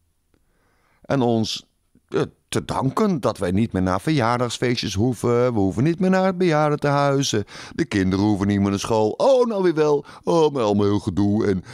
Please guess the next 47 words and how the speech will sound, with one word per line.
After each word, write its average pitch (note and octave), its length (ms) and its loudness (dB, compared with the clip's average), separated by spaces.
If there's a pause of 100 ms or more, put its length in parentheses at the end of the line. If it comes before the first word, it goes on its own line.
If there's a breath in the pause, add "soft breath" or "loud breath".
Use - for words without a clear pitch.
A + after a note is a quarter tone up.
eh, F#2+ 120 -2
de G2 100 -2
kinderen A2 320 0
moeten G#2 200 -2
om B2+ 240 2
en A2 80 2
om A2 200 2
naar A#2 120 0
school. A2+ 340 2
Dus B2+ 120 -2
we G#2 100 0
zitten F2+ 180 0
lekker A#2+ 180 -2
met D2+ 160 -4
de A2+ 80 0
kinderen A2 240 0
thuis. A2+ 420 -4 (240 loud breath)
En C#3 120 -2
trouwens, D3 340 0
dat C#3 160 -2
maakt A#2+ 200 -2
ook F#2+ 80 0
niet F#2 140 2
uit, G2 240 2
want C3+ 220 -2
we G#2+ 60 0
hebben E2+ 180 0
zelf F2 240 -2
geen E2 180 -4
baan E2 260 0
meer. E2 260 0
Dus E2+ 240 0
we E2+ 120 -2
zitten E2 240 -2
ook C#3 140 -2
thuis. C#2+ 400 -6 (380 loud breath)
Wij G3+ 180 0
vinden G#3 280 0
dat D#3+ 160 -2
lekker. D2 380 -4 (2250 soft breath)
Wij E3+ 400 0
zijn, F3+ 300 0 (220)
denk G#3 180 -2
ik, - 240 -8
een E3+ 80 -6
beetje, E3 380 0
eh, C#3 240 2